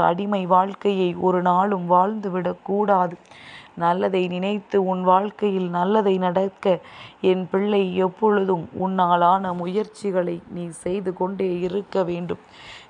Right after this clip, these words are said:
என்றுமே வெற்றி உன்னை தொடர்ந்து வரும் என்பதில் எந்த ஒரு மாற்று கருத்தும் கிடையாது.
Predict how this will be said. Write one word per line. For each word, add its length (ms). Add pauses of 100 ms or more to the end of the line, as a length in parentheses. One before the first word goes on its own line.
என்றுமே 680
வெற்றி 420
உன்னை 440 (100)
தொடர்ந்து 540
வரும் 380
என்பதில் 480 (440)
எந்த 500
ஒரு 240
மாற்று 520
கருத்தும் 640
கிடையாது. 640